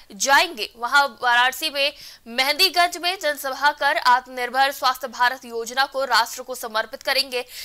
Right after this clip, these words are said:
इस अवसर पर मुख्यमंत्री योगी आदित्यनाथ भी साथ में ही उपस्थित रहेंगे। प्रधानमंत्री नरेंद्र मोदी आत्मनिर्भर स्वस्थ भारत योजना का शुभारंभ कर रहे हैं। ये देश भर में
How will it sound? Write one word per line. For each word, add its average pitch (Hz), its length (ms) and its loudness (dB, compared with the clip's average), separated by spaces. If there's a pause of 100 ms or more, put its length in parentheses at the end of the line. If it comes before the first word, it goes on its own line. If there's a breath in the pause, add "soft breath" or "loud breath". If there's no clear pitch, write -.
(120)
इस - 200 -6
अवसर 269 400 0
पर - 360 -2
मुख्यमंत्री 262 460 -8
योगी 247 340 -6
आदित्यनाथ 240 680 0
भी 247 280 -6 (240 loud breath)
साथ 330 300 8 (120)
में 285 100 0
ही 262 340 -8
उपस्थित 247 520 -2
रहेंगे। 226 400 -6 (400 soft breath)
प्रधानमंत्री 381 680 0
नरेंद्र 311 280 0
मोदी 320 240 -6
आत्मनिर्भर 294 520 2
स्वस्थ 302 280 -6
भारत 269 380 -2
योजना 262 420 -6
का 311 160 -4
शुभारंभ 233 520 -6
कर 262 200 -4
रहे 262 240 -4
हैं। 269 120 -8 (440 loud breath)
ये 240 140 0
देश 269 340 0
भर 311 200 0
में 269 200 -4